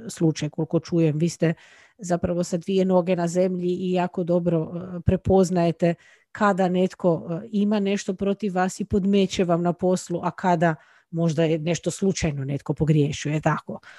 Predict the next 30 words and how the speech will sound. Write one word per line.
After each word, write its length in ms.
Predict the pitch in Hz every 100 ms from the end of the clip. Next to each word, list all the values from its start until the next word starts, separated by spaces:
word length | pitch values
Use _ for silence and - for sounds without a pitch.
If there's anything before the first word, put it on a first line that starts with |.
| -
Ali 360 | - 180 190 220 - _ _
bilo 280 | 190 240 262
bi 160 | 262
vam 240 | 233 233 220
definitivno 760 | 190 226 269 277 240 247 226 214
korisno 680 | - 226 240 - 226 196 - _ -
prepoznat 840 | 220 226 208 208 240 269 277 - -
možda 360 | 208 226 220 214
te 180 | 214 220
trenutke, 640 | 226 208 190 254 - 277 -
pa 60 |
onda 260 | 208 254 233
vidjet 580 | 190 233 233 262 - - _
kad 200 | 202 190
se 80 | 220
oni 180 | 247
dešavaju 640 | 196 185 - 233 247 185 170
šta 220 | - 180
s 120 | -
njima. 360 | 196 170 196 208 - _ _ _
Jer 140 | 208
nekad 300 | 208 240 269
mi 160 | 226 247
možda, 320 | 226 247 233
koliko 260 | 214 208 202
god 200 | 208 277
su 120 | 294
te 160 | - 240
misli 460 | 226 240 226 214
istinite, 720 | 226 - 170 156 147 - 185